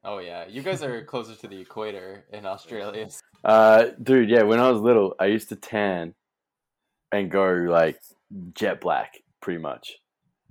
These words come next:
Speaker 2: And then it's supposedly you lose your melanin over time anyway.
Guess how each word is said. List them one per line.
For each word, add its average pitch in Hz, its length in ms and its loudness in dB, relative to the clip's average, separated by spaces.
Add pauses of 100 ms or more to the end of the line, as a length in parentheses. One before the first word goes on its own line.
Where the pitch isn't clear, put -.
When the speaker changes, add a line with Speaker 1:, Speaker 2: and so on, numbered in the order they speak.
(420)
Speaker 2:
And 101 220 -4
then 101 420 -4
it's 107 200 -8
supposedly 120 760 -2
you 113 180 -2
lose 110 240 -2
your 110 100 -6
melanin 95 460 -4
over 80 180 -8
time 95 340 -6
anyway. 78 460 -10